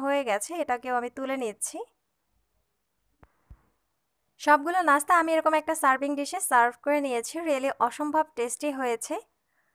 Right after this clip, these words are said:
তো দেখুন এগুলো কিন্তু অনেক সফট হয়েছে। আর আমি পাতলা করে তৈরি করে নিয়েছি, আপনারা চাইলে কিন্তু একটু ভারী করে তৈরি করে নিতে পারেন।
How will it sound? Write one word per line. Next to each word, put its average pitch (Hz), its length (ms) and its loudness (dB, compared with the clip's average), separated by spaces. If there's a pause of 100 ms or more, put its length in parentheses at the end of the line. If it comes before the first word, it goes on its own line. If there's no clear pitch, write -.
(220)
তো 254 60 -2 (100)
দেখুন 247 240 -4 (400)
এগুলো 320 220 2
কিন্তু 339 160 -2 (140)
অনেক 294 160 2 (120)
সফট 277 340 2
হয়েছে। 247 380 -4 (1120)
আর 214 80 4 (140)
আমি 285 120 0 (100)
পাতলা 285 300 2
করে 330 220 2
তৈরি 320 240 0
করে 320 240 6
নিয়েছি, 294 240 0 (160)
আপনারা 285 280 -2
চাইলে 277 240 -2
কিন্তু 277 220 -6
একটু - 140 -10 (100)
ভারী 285 260 0
করে 277 120 2 (100)
তৈরি 247 220 -4
করে 254 220 -2
নিতে 240 180 -6 (100)
পারেন। 254 200 2